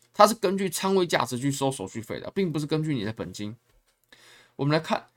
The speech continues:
那以现在来看的话呢，其实 Beat 啊，它再怎么样，它正在突破，它已经突破咯。那我，我其实蛮看好 Beat 的，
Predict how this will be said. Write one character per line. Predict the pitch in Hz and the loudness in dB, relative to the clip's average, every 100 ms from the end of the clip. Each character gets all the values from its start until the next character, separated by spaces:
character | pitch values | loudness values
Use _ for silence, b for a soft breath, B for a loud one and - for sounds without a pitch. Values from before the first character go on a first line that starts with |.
| _ - | _ -2
那 | 247 | -2
以 | - 131 | -2 -6
现 | - 196 | 0 2
在 | 196 | 4
来 | 151 | 2
看 | 135 165 127 | 0 0 -4
的 | |
话 | 117 127 113 | 2 4 4
呢， | 104 113 _ _ _ | 2 -12 _ _ _
其 | 156 | -4
实 | 139 147 139 _ _ _ _ | -2 -2 -4 _ _ _ _
Beat | - 147 - | -6 -6 -4
啊， | - - | -8 -10
它 | - 151 | -2 0
再 | 160 | 0
怎 | 101 | -2
么 | - | -6
样， | 98 - - | -8 -8 -10
它 | - | -6
正 | 139 - 165 127 | -4 -2 -4 0
在 | 135 | 0
突 | 117 - | 0 -6
破， | - - _ | -14 -14 _
它 | - | -2
已 | 196 | 0
经 | 196 | 0
突 | 143 | -4
破 | 151 156 | 0 2
咯。 | 135 - _ _ _ _ - | 2 -2 _ _ _ _ -4
那 | - | 2
我， | 120 - _ _ | 2 0 _ _
我 | - | -10
其 | 113 | -2
实 | 131 | 0
蛮 | 127 | 0
看 | 120 139 | -2 -2
好 | 95 | -4
Beat | - 98 | -4 -12
的， | - | -12